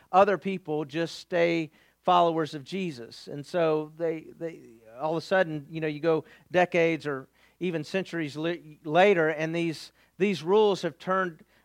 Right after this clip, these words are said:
groups of people into having all types of rules about this thing and that thing and this thing. There's the Bible, and oh yeah, here's our list of rules on all these other things,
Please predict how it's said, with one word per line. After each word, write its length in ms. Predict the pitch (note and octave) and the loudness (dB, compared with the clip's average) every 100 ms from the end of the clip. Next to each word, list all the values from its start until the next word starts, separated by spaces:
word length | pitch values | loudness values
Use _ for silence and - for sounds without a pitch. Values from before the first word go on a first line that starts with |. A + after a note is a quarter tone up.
| - | -2
groups 300 | G3+ A#3+ - | 0 0 -4
of 140 | F#3 | -6
people 560 | - A#3+ A3+ D#3 C#3+ C#3+ | -4 -6 -6 -6 -6 -6
into 360 | D#3+ E3+ E3+ | -6 -4 -4
having 400 | D3 F3 E3+ D#3+ | -2 0 -2 -4
all 360 | D#3 E3+ B3 B3+ | -4 0 0 0
types 420 | - A3+ A#3+ A3+ | -4 -6 -4 -6
of 160 | G3+ F3+ | -8 -6
rules 260 | A#3 F#3+ | -4 -4
about 400 | D#3 D3 D3 C#3+ | -2 2 2 0
this 220 | D3+ F#3 - | -6 -6 -6
thing 320 | F3+ F#3 D#3+ | -8 -6 -8
and 160 | A#2+ | -6
that 240 | D#3 F3+ - | -6 -6 -6
thing 260 | F#3 F#3 | -8 -6
and 140 | C3 D3+ | -8 -6
this 140 | F3+ | -8
thing. 240 | - F#3+ E3+ - - | -8 -10 -10 -20 -4
There's 280 | D3+ F3+ D3+ | 4 4 4
the 80 | D#3 | -2
Bible, 580 | D3+ F#3+ A#3 A#3+ B3 F#3+ | 4 6 6 4 2 2
and 220 | F3+ F3+ | -2 2
oh 160 | G3+ A3 | 2 4
yeah, 320 | G#3+ G#3+ F#3+ | 4 4 4
here's 340 | D#3+ G#3+ G3+ | 2 0 0
our 280 | F#3+ F3+ D#3+ - _ - | 2 2 2 -4 _ 0
list 320 | G3 G3+ G3 | 2 2 -2
of 160 | D#3 | -4
rules 340 | F3 F#3 F#3 E3 | -2 0 -2 -6
on 260 | D#3 D3+ | -6 -4
all 260 | D3 D#3+ E3 | 0 0 0
these 220 | D#3 C#3+ | -2 -2
other 220 | D3 C#3 | -4 -4
things, 460 | B2 C3 G2+ G2 | -8 -10 -12 -16